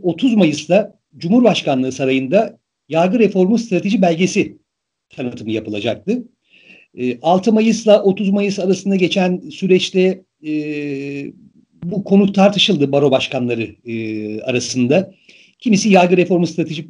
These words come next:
e, belgesine olumsuz bakılmaması, e, bir şans verilmesi, belki iyi şeyler olacağı düşüncesiyle destek verdi.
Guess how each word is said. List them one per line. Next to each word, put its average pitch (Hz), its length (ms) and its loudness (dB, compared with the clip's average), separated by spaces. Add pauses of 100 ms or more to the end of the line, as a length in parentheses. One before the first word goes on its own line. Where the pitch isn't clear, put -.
e, 139 260 -2
belgesine 156 600 -2 (260)
olumsuz 175 460 -2
bakılmaması, 147 680 0
e, 123 560 -4
bir 170 80 -6
şans 190 420 0
verilmesi, 120 580 -4
belki 151 460 -2 (460)
iyi 220 160 4
şeyler 135 340 0
olacağı 113 420 -4
düşüncesiyle 113 540 -4
destek 190 360 0
verdi. 107 380 -6